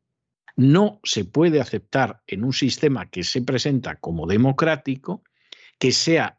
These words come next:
inimputable el jefe del Estado, que además es el rey, y cuya legitimidad, pues hombre, es una legitimidad discutible, porque es verdad que los españoles votaron la Constitución y por lo tanto aceptaron la monarquía.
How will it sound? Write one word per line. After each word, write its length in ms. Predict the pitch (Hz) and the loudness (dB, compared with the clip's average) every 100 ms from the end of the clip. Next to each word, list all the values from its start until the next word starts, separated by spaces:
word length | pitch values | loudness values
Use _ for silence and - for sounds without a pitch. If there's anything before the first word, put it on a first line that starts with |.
| - | -8
inimputable 1300 | 120 123 156 175 151 151 147 139 151 135 139 143 - | -2 2 2 2 0 0 0 2 0 2 -2 -4 -6
el 180 | 98 85 | -10 -10
jefe 400 | - 131 - 90 | -2 -2 -2 -8
del 140 | 107 | -6
Estado, 460 | 123 - 127 127 139 | -6 -4 -4 -4 -6
que 100 | 92 | -8
además 300 | 87 98 - | -8 -8 -8
es 160 | 85 - | -8 -10
el 120 | - | -14
rey, 180 | - - _ _ _ _ _ - - | -20 -20 _ _ _ _ _ -20 -4
y 120 | 120 | -2
cuya 340 | 110 156 165 165 | 2 4 6 4
legitimidad, 880 | 127 123 107 120 131 156 175 190 _ _ - _ _ | 0 -2 -4 0 2 2 2 -2 _ _ -20 _ _
pues 160 | - 110 | -10 -4
hombre, 160 | 147 | -2
es 160 | 135 - | -2 -2
una 240 | 139 151 | -2 0
legitimidad 960 | 151 131 113 117 104 110 113 110 127 135 | 0 -2 -4 -6 -6 -4 -2 0 0 0
discutible, 920 | 123 - - 127 160 160 147 156 180 - - - | -4 -6 -6 -2 2 2 2 -2 -4 -10 -20 -14
porque 240 | 92 90 | -8 -2
es 120 | 127 127 | -2 0
verdad 420 | 139 135 151 151 | 0 0 -2 -2
que 100 | 143 | -4
los 160 | 107 | -6
españoles 600 | 113 95 104 113 139 143 120 | -8 -8 -6 -2 2 0 0
votaron 480 | 107 120 123 127 | -4 -2 0 0
la 100 | 117 | -4
Constitución 840 | 110 123 110 135 127 131 170 180 170 | -4 -4 -2 -2 0 0 2 2 2
y 60 | |
por 220 | 120 101 | -2 -6
lo 100 | 95 | -6
tanto 320 | 95 127 131 123 | -2 0 0 -2
aceptaron 540 | 110 90 - 107 98 | -4 -4 -2 -2 -2
la 80 | 92 | -4
monarquía. 680 | 90 90 98 233 269 - | -2 -2 0 2 2 0